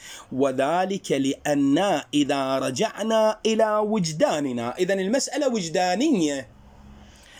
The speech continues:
أنت بينك وبين نفسك الآن تعرف أن بعض الأمور ضرورية بالنسبة إلك، ما تحتاج إلى دليل. مثلًا وجودك أمر ضروري،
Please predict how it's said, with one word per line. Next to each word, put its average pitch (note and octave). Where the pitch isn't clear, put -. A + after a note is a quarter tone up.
أنت C#4+
بينك C4
وبين G3
نفسك D#3
الآن D3+
تعرف C4
أن D3+
بعض D3
الأمور G3
ضرورية B3+
بالنسبة G3
إلك، D#3
ما A#3+
تحتاج A#3+
إلى G3+
دليل. D3
مثلًا A3
وجودك A#3+
أمر B3+
ضروري، B3+